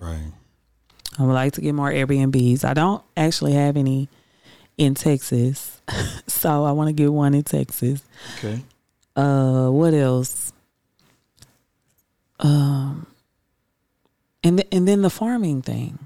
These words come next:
Speaker 1: Right.
Speaker 2: I'm really excited about the farming thing.
Speaker 1: Yeah.
Speaker 2: 'Cause, 'cause it's, it's a heritage thing, right?
Speaker 1: Right.
Speaker 2: Um, and my cousins and I that are doing it, um, it's not a lot of us. It's only four of us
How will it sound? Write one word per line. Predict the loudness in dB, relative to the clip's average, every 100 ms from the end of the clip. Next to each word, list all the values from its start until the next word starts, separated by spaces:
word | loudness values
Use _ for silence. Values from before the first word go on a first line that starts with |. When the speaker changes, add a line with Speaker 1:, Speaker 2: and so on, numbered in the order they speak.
| -14
Speaker 1:
Right. | -4 -2 0
Speaker 2:
I'm | 2 4
really | 4 2
excited | 0 0 0 2 0
about | 0 -2
the | -4
farming | -4 -2 -2 -6
thing. | -8 -10 -8 -10 -14 -6
Speaker 1:
Yeah. | -4 -4 -6 -12 -18 -20 _
Speaker 2:
'Cause, | -2 -2 -4 -12 -2
'cause | -2 -2 -2
it's, | 0 0 -4 -14 -8
it's | -4 0
a | 2
heritage | 2 2 2 0 -2 -4 -2
thing, | -2 -2 -4
right? | -4 -2 0 0 -2
Speaker 1:
Right. | -2 -4 -4 -6 -12 -20 _ -2
Speaker 2:
Um, | 0 2 0 -2 -6 -8 -2
and | 0
my | 0
cousins | 0 0 2 0 -2
and | 0 0
I | 0 0
that | -2
are | -2
doing | -2 -2 0 0
it, | -2 -4 -8 _ _ _ _ _ _
um, | -2 -2 -2 -4 -8 -12 _ _ _ _ _ _ _ _
it's | -6 -4
not | -2 -2
a |
lot | 0 0 0
of | -2 -2
us. | -4 -4 -6
It's | -8
only | -6 -6
four | -4 -4 -4
of | -6
us | -8 -10 -16